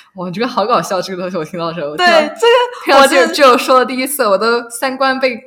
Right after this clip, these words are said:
Speaker 1: 打开了。
Speaker 2: 我真的是非常傻眼。就是首先我要说，这个东西超级贵，它一个小时一个人要一百加币，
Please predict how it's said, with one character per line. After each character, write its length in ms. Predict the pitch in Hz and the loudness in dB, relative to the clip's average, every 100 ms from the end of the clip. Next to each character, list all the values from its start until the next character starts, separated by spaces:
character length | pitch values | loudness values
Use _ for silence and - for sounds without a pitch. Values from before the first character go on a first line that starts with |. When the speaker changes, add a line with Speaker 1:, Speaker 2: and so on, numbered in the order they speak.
| _ | _
Speaker 1:
打 120 | - 214 | 2 4
开 80 | |
了。 20 | - | 4
Speaker 2:
我 40 | |
真 100 | 381 | 4
的 360 | 427 427 427 403 | 4 6 4 4
是 60 | |
非 60 | 392 | 4
常 240 | 370 359 | 4 4
傻 420 | 403 - 269 240 262 | 0 4 6 8 6
眼。 460 | 285 269 240 226 | 4 0 0 -4
就 80 | 254 | -10
是 140 | 311 | -8
首 200 | 330 240 | -2 -2
先 140 | 247 330 | 0 0
我 100 | 262 | 4
要 140 | 208 | 4
说， 220 | 247 240 | 2 -6
这 120 | 240 311 | -4 -4
个 80 | |
东 160 | 214 220 | -2 -2
西 60 | 233 | -4
超 180 | 247 | -4
级 140 | 226 180 | -4 -6
贵， 220 | - 208 | -6 -4
它 140 | 226 | -2
一 40 | 202 | -4
个 100 | 214 | -6
小 200 | 208 135 | -8 -12
时 180 | - 170 | -12 -16
一 80 | |
个 100 | 196 | -8
人 100 | 208 | -6
要 120 | 185 190 | -6 -6
一 80 | |
百 160 | 208 113 | -8 -12
加 220 | - 135 | -14 -18
币， 200 | - 185 | -18 -20